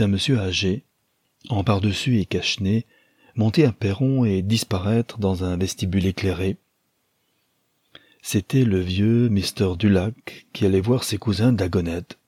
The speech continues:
Ensuite, il aperçut, au tournant de la dixième rue, mister Sampson, de son étude, qui allait rendre visite aux vieilles misses Lanning. Un peu plus loin,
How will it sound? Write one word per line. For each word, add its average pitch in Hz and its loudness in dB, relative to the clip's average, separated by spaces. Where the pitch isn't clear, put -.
Ensuite, - -4
il 85 2
aperçut, - 0
au 87 -6
tournant 95 2
de 98 4
la 85 2
dixième 90 0
rue, 117 4
mister 110 0
Sampson, 98 0
de 104 4
son 98 -2
étude, 117 2
qui - -4
allait 92 0
rendre 98 0
visite 98 0
aux 92 2
vieilles 101 0
misses 98 -2
Lanning. 95 0
Un 120 4
peu 127 2
plus 113 2
loin, 101 4